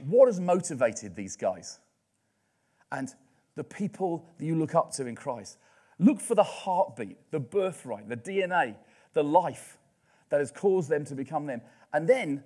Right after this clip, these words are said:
you respond to the life of God in Jesus himself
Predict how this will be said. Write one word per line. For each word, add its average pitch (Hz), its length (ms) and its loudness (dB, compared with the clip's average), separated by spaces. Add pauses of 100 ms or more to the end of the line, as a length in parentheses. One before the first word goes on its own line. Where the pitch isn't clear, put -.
(360)
you 165 120 -4
respond 196 460 4
to 170 80 -6
the 156 80 4
life 165 300 2
of 139 140 -8
God 151 340 6 (380)
in 127 160 -2
Jesus 135 260 0
himself 113 500 -2